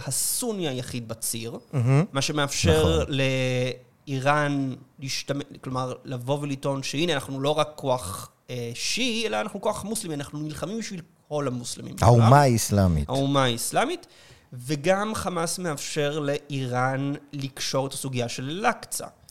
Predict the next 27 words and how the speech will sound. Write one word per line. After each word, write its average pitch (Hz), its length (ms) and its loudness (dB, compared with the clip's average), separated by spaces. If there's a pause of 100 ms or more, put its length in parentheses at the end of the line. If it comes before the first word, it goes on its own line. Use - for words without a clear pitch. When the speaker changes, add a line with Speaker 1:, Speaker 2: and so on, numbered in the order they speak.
(260)
Speaker 1:
חמאס - 240 -10
יכול 160 180 -2
להתסיס, 214 560 -2
חמאס 165 240 -6
יכול, 160 300 -2 (220)
אה, 131 540 -2 (100)
לגרות 135 760 0
את 233 100 -8
הנקודה 190 480 -4
הזאת 247 340 -4
שמפעילה 160 600 -2
את 170 120 -4
הרחוב 143 320 -4
הערבי 131 280 0
והמוסלמי, 135 640 -2
שזה - 180 -12 (520)
מדהים 139 420 -6
בשביל, 127 380 -4
אה, 127 220 -4 (140)
איראן. 127 340 -8 (1600)
וכמובן 226 460 2
יש 220 140 -4
לנו 208 140 -6
את 202 100 -8
החות'ים 302 340 -4
שהם 226 220 -2
שחקן 202 840 -4